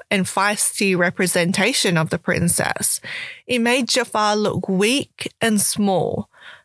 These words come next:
hurting his image as the antagonist and making him out like a petulant child,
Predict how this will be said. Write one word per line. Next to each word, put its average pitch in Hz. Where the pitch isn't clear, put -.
hurting 254
his 247
image 190
as 196
the -
antagonist 214
and 202
making 196
him 185
out 170
like 175
a 196
petulant 208
child, 180